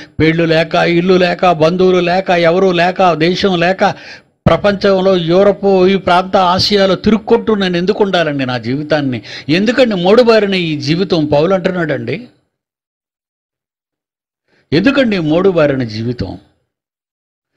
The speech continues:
అంతవరకు ఎందుకంటే క్రీస్తు గురించి ఆలోచించండి. ఏంటి, ముప్పై మూడు ఏళ్లతోనే సరిపెట్టేసుకుని వెళ్ళిపోతే ఎలాగండి?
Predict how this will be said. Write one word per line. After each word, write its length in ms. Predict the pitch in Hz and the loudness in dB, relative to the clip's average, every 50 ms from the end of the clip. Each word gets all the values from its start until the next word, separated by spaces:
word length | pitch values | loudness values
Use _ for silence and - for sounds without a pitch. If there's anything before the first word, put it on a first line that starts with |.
| _ _ - - | _ _ -4 -2
అంతవరకు 520 | 185 220 220 214 220 190 202 214 214 - | -2 0 0 0 2 2 2 2 2 2
ఎందుకంటే 320 | 285 277 269 285 262 233 233 | 2 2 2 2 2 0 0
క్రీస్తు 360 | - 175 202 208 - - 247 | 0 -2 -2 -2 -2 -2 0
గురించి 340 | 214 233 226 214 190 208 185 | 0 0 0 0 0 0 2
ఆలోచించండి. 600 | 180 185 175 165 170 165 151 156 156 143 143 143 - - - | 2 2 0 -2 -4 -4 -2 -2 -2 -2 -4 -6 -6 -2 0
ఏంటి, 160 | 190 214 220 | 0 0 2
ముప్పై 320 | 160 143 139 143 - 233 | 0 -4 -4 0 0 2
మూడు 260 | 247 247 254 254 247 254 | 2 4 2 2 4 4
ఏళ్లతోనే 360 | 247 254 262 247 254 254 254 | 2 2 2 0 0 0 0
సరిపెట్టేసుకుని 600 | - 240 233 226 233 226 226 220 - - 220 196 | 0 -2 -2 0 -2 -2 -4 -4 -4 -4 -4 -4
వెళ్ళిపోతే 340 | 180 175 170 170 165 151 156 | -4 -4 -2 -2 -2 0 -2
ఎలాగండి? 680 | 143 139 135 131 127 123 113 107 101 92 82 82 80 | -2 -2 -2 -4 -4 -6 -6 -6 -8 -8 -12 -14 -18